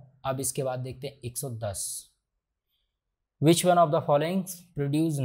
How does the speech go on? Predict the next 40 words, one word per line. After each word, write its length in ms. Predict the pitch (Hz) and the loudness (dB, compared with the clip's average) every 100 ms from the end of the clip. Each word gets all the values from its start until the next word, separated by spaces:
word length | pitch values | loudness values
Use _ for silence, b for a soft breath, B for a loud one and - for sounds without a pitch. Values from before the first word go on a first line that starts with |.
| 123 | 2
nitrogen 580 | 135 131 147 139 165 156 - | 2 0 -4 -4 -4 -6 -6
fixing 520 | 151 143 - 165 175 165 127 | -6 -4 -4 -4 -2 -2 0
nodule 420 | 127 127 143 101 - - _ _ _ _ _ - | 0 2 0 -2 -8 -18 _ _ _ _ _ 0
on 320 | 127 147 165 113 104 | 2 2 0 -2 0
root 340 | 139 185 135 - - - | 0 0 -2 -12 -12 -6
of 240 | 123 127 - 123 | -4 -6 -8 -2
Alnus? 400 | 117 117 98 - - _ _ - | 0 0 -4 -8 -10 _ _ 2
Alnus 380 | 135 151 165 - | 2 2 0 -2
प्लांट 380 | 160 156 170 170 | -2 -2 -2 -6
में 320 | 139 123 120 - - _ _ | -6 -6 -8 -14 -20 _ _
जो 280 | 117 156 127 | 0 2 2
नाइट्रोजन 560 | 123 135 127 156 156 156 | 0 -2 -4 -6 -6 -6
फिक्सेशन 640 | 151 - 160 147 147 143 | -6 -6 -4 -6 -8 -6
कराता 400 | 131 127 127 131 | 0 2 2 -2
है 140 | 120 | -6
उसका 280 | 127 123 - | -6 -8 -6
नाम 240 | 123 123 120 | -8 -8 -10
है 60 | |
कौन, 280 | - 135 170 B B - | -6 -6 -6 B B -8
फ्रैंकिया। 540 | - 123 113 110 107 - _ _ _ 123 | 2 2 2 -2 -8 -10 _ _ _ 0
जबकि 320 | 127 - 160 | 0 0 0
जो 120 | 151 | 4
राइजोबियम 540 | 127 131 135 156 165 | 4 4 2 -4 -4
होता 200 | 151 131 | -4 -2
है 60 | 160 | 0
वो 80 | 143 | 2
लेग्यूमिनस 640 | 120 135 131 151 147 143 - | 2 0 0 -2 -2 -4 -4
प्लांट 280 | 127 127 | -4 -4
में, 120 | 131 135 | -8 -10
यानी 200 | 131 127 | -12 -10
कि 80 | 131 | -8
जो 100 | 127 | -4
दालें 300 | 117 120 143 | -2 0 0
होती 320 | 127 117 120 | -2 -4 -6
हैं 200 | 127 131 | -10 -10
उनमें 240 | 131 123 135 | -8 -6 -4
देखने 260 | 107 110 | -4 -4
को 80 | 107 | -8
मिलता 280 | 104 98 | -10 -10
है। 80 | 101 | -12